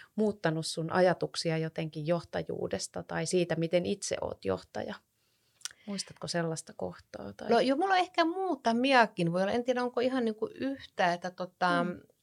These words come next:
Speaker 2: et yksi oli just, että, ja sekin o-, sitä pohdin tuossa noin, että tota, mä olin, se on kauan aikaa sitten jo, tota noin, niin yli viisitoista vuotta sitten, niin olin yhdessä yrityksessä ja, ja tota, se oli yksityisyrittäjävetoinen ja hyvin tällaista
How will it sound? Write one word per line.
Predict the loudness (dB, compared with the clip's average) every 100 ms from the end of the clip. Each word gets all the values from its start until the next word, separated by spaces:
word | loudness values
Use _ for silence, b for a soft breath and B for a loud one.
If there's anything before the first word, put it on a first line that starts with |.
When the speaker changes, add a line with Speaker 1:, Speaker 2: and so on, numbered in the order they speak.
| -8 -6
Speaker 2:
et | -4
yksi | -6 -6 -4
oli | 0
just, | 0 -2 -6
että, | -6 0 2 2 -2 -2 -4 -2
ja | -2
sekin | -2 -4 0 0
o-, | -2 -8 -14 -16 -10
sitä | -8
pohdin | -2 0 2 0 -2
tuossa | -4 -2
noin, | 0 2 2
että | 0
tota, | -6 -4 0 2 0 B B B 4
mä | 6
olin, | 6 2
se | 0 4
on |
kauan | 10 10 12
aikaa | 8 6 4 2
sitten | 0 -2 0 2
jo, | 2 0 -4 -2
tota | 0 0
noin, | 2 0
niin | -2
yli | 0 0
viisitoista | 0 -2 -6 -10
vuotta | -8 -6
sitten, | -6 -6 -2
niin | 0
olin | 0
yhdessä | 0 -2 -4
yrityksessä | -4 -4 -8 -8 -8 -4 2
ja, | 2 2 -4 _ _ _ _ _ _ -10
ja | -4
tota, | -2 2 2 0 -6 -14 -4
se | 0
oli | 0 0
yksityisyrittäjävetoinen | -6 -6 -4 -4 -4 -4 -4 0 0 2 2 2 0
ja | 0
hyvin | 0 -2
tällaista | -2 -4 -2 -4